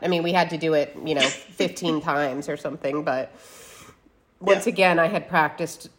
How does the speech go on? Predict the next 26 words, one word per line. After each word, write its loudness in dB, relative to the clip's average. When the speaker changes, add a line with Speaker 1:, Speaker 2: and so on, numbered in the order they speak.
Speaker 1:
all 0
that -6
kind -2
of -8
choreography -2
on -2
Maisel -4
and -6
on -10
Gilmore -6
all -4
those -6
years. -4
I 0
knew 2
it 2
was -6
time -2
efficient, -2
even -4
though 0
it -6
would -12
take -10
some -6
time -2